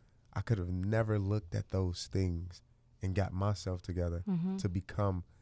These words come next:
Speaker 1: a platform or a brand or a vessel or anything of an example where you live life correctly.
Speaker 2: Yeah.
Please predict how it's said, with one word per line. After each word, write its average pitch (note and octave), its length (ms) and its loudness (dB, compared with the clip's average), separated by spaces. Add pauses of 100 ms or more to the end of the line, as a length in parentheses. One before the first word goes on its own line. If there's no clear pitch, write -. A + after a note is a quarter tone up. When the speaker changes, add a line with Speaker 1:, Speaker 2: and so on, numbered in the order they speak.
(240)
Speaker 1:
a F#2+ 80 0
platform A#2 800 2
or F2 140 -4
a F#2+ 180 -12
brand G#2+ 500 4
or F2 200 -8
a F#2 40 -8
vessel G2+ 520 -2 (520)
or F#2+ 240 4
anything A#2+ 440 4
of F#2+ 140 4
an F2 120 0
example F2+ 640 2 (360)
where G#2 140 8
you F#2+ 160 4
live F#2 360 4
life F2+ 320 0 (300)
correctly. F#2 720 -2
Speaker 2:
Yeah. F#3 400 -2